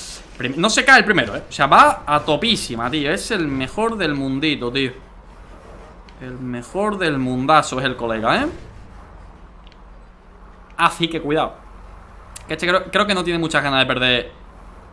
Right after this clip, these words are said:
este hombre. Vamos, menos mal que se me ha cambiado el camión a un camión normal, ¿eh? O sea, es que si no, pff, se nos habría jodido un poquito aquí la vaina, cuidado. ¿Qué estás haciendo, compi?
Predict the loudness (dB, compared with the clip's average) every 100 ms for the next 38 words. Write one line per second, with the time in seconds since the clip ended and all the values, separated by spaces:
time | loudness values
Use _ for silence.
0 | -20 -10 -6 -4 -2 -2 -4 -6 -12 -20
1 | -20 -20 -20 -20 -20 -20 -16 -12 -8 -8
2 | -6 -4 0 2 4 4 4 2 0 -4
3 | -2 -2 0 0 0 4 4 2 -2 -2
4 | 2 2 2 0 2 2 2 2 2 2
5 | 2 2 -2 -10 -14 -20 -20 -8 -2 -2
6 | 0 -2 0 0 2 2 2 0 -6 -14
7 | -14 -14 -16 -20 -20 -20 -20 -20 -20 -20
8 | -20 -20 -20 -20 -20 -14 -6 -4 0 0
9 | 0 0 0 0 0 0 0 -2 2 4
10 | 4 2 -2 0 0 -2 -6 -14 -16 -16
11 | -18 -20 -20 -20 -20 -20 -20 -20 -20 -20
12 | -20 -20 -20 -20 -20 -20 -20 -20 -20 -20
13 | -20 -20 -20 -20 -20 -20 -20 -20 -20 -14
14 | -4 -2 0 -2 -2 0 0 2 0